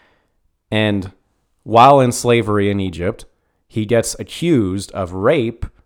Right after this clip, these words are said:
by his slave owner's wife, who actually does want to have sexual relationships with him. And he, he declines because she's a married woman and Joseph's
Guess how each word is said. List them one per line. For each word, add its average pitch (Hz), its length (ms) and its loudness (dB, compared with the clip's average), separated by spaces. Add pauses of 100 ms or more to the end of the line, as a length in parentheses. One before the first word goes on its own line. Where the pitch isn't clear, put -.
by 101 160 0
his 92 200 -8
slave 113 320 -2
owner's 104 340 -4
wife, 95 500 -2
who 95 320 -8
actually 110 460 -6
does 104 280 -4
want 95 220 -8
to 92 240 -10
have 92 240 -8
sexual 98 480 -8
relationships 110 640 -6
with 80 140 -10
him. 92 180 -10 (320)
And 104 120 -6
he, 139 180 0
he 120 240 -4
declines 101 840 -6
because 92 520 -8
she's 101 220 -10
a 101 60 -8
married 90 240 -10
woman 104 440 -4
and 98 140 -10
Joseph's 107 460 -6